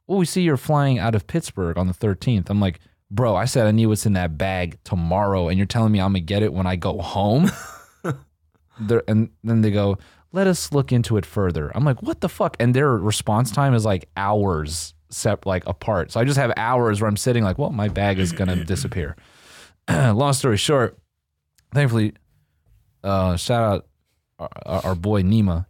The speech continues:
He was there and he intercepted the bag. They busted a wheel off my bag. They broke that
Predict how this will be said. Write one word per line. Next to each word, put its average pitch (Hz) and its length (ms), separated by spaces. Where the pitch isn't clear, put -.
He 117 160
was 95 200
there 90 440
and 101 120
he 107 160
intercepted 113 560
the 87 80
bag. 92 420
They 90 100
busted 104 400
a 90 40
wheel 98 320
off 85 180
my 85 140
bag. 80 400
They 82 80
broke 101 400
that 85 140